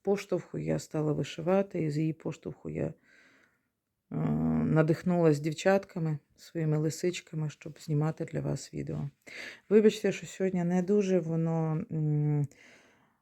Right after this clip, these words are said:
активне, я сьогодні не дуже активна, я дійсно трошечки втомлена, але так хотілося вже відзня-, відзняти,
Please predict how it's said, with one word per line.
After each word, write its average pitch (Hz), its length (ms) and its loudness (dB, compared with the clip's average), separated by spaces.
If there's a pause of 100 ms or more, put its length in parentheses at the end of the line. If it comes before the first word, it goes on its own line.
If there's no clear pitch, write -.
(260)
активне, 196 840 6
я 160 180 4
сьогодні 160 320 0
не 180 140 6
дуже 180 400 4
активна, 190 580 2
я 156 360 0 (720)
дійсно 165 380 -6
трошечки - 480 -12
втомлена, 247 580 2 (1160)
але 170 160 4
так 185 260 2
хотілося 175 520 -2
вже 156 180 -2
відзня-, 165 320 0
відзняти, 156 760 -2